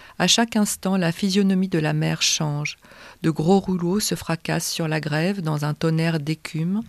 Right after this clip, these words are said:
brisant par leur violence le rythme régulier des vagues de plus faible intensité.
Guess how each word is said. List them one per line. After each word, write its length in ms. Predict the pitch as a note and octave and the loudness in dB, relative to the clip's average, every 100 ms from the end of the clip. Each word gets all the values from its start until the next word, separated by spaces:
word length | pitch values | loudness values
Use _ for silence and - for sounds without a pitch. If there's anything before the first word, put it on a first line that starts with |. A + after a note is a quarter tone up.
| - - - | -12 -18 -10
brisant 580 | D#3 F3 G#3+ G3+ G#3 B3 | 2 6 6 4 2 0
par 200 | - E3 | -2 -2
leur 160 | E3 D#3+ | 0 2
violence 540 | E3+ F3 G#3+ A#3 - | 2 4 4 2 2
le 100 | E3+ | 0
rythme 420 | E3 G#3 A3+ E3+ | 2 2 0 0
régulier 580 | D#3+ E3 F#3 E3+ D#3 F3 | 2 2 0 -2 0 0
des 160 | E3 D#3+ | 0 0
vagues 380 | D3+ D3+ D#3+ D3+ | 0 0 -2 -2
de 100 | D3 | -4
plus 260 | - - E3 | -6 -6 -6
faible 440 | - D#3+ D#3 E3 - | 0 0 0 -4 -4
intensité. 720 | E3+ - E3 - D#3 - C3+ | -4 -2 -2 -4 -8 -10 -10